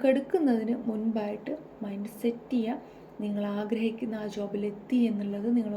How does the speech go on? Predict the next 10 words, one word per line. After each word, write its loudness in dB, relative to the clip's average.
ഉറച്ച് 0
വിശ്വസിച്ച് -2
സന്തോഷിച്ച്, 4
അത്രയും 0
സന്തോഷത്തിൽ -2
ഇതിൽ -2
മനസ്സിൽ -4
ചാന്റ് 2
ചെയ്യുക, -2
ദൈവത്തോട് 0